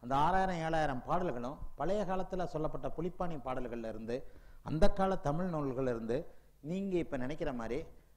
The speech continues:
காராகிரக வாரம் கூறப்பா ஈரார் எட்டு பன்னிரெண்டில் அப்படின்னு ஆரம்பிக்கிற அத்தனை பாடல்களும்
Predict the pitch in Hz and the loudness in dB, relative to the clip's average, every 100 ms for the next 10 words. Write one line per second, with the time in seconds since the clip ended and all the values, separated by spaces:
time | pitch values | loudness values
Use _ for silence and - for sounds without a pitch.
0 | - 196 208 208 196 180 175 160 147 135 | 0 8 10 10 8 2 2 2 2 0
1 | - - - 202 196 - 190 190 190 - | -6 -16 -2 4 4 4 6 8 8 4
2 | - - - 175 190 196 196 185 - 180 | -4 -14 -4 6 8 10 8 6 4 4
3 | 175 175 170 170 143 156 160 156 170 151 | 4 2 2 0 0 0 4 4 2 2
4 | 156 127 - - - 233 214 196 - 147 | 2 2 -2 -12 4 6 6 2 0 2
5 | 160 170 135 131 165 | 4 2 2 0 -2